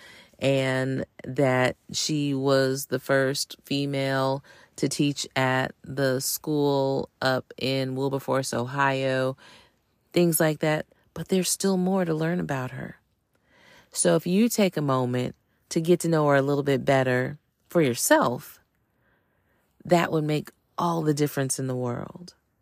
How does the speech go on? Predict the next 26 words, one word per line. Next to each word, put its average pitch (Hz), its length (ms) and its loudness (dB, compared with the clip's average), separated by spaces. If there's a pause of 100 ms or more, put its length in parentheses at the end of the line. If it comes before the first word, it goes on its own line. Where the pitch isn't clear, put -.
(320)
Now, 202 220 4
I 208 100 8
will 247 240 6
give 202 200 2
you 180 100 6
one 151 220 0
more 139 220 0
piece 135 280 -4
of 127 100 -4
information 123 680 -4 (400)
that 143 100 4
I 139 60 4
think 147 240 -2
is 147 240 4 (120)
very 147 560 2
important. 131 640 -2 (800)
When 170 220 6
she 175 220 4
went 185 420 2
back 196 280 6
out 151 440 4 (180)
touring 147 360 2
again, 127 640 -2 (1300)
one 190 440 6
of 170 180 0
her 147 580 2